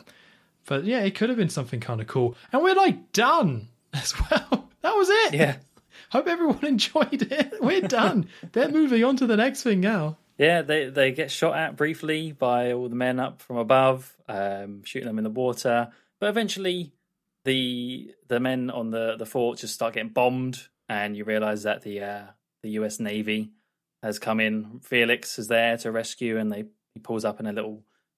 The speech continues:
Speaker 2: kind of dinghy boat thing, and they take Bond and, uh, and Domino, and I think Bond very, very quickly mentions, uh, "The first bomb is in Washington, <laughs> and, you know, go deal with that." <laughs> So, and that's that. That's, that's the fort done with.
Speaker 1: Yeah. I'm just gonna say this now, 'cause I don't,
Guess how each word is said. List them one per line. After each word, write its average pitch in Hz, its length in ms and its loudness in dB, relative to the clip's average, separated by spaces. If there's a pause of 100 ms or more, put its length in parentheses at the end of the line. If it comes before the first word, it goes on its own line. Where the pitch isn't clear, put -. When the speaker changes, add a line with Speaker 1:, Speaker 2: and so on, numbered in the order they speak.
(140)
Speaker 2:
kind 110 120 -14
of - 140 -20
dinghy 107 280 -2
boat 107 300 -4
thing, 104 280 -10
and 101 160 -12
they 98 80 -16
take 101 320 -16
Bond 101 300 -14
and, 95 260 -14
uh, 98 160 -12 (800)
and 107 160 -6
Domino, 117 340 4
and 113 100 0
I 113 60 0
think - 380 -8
Bond 117 200 0
very, 120 200 4
very 107 180 0
quickly - 260 -10
mentions, 110 600 -4
uh, 147 420 -2
"The 147 100 -4
first 202 220 2
bomb 202 160 2
is 175 100 -4
in 185 160 0
Washington, 151 480 0 (120)
<laughs> - 80 -16
and, 120 160 -6
you 135 60 0
know, 123 120 0
go 170 160 0
deal 170 180 0
with 156 100 0
that." 110 300 -2 (140)
<laughs> 165 160 -2
So, - 220 0
and - 880 -6
that's 156 120 -2
that. 143 220 2
That's, 131 300 -6
that's - 320 -8
the 117 140 -4
fort 127 300 -4
done 101 200 -6
with. 98 220 -10 (1040)
Speaker 1:
Yeah. 135 360 -2 (260)
I'm 175 80 2
just 254 120 2
gonna 302 140 2
say 202 180 4
this 180 160 0
now, 160 240 2
'cause 175 160 -2
I 156 80 4
don't, 165 220 2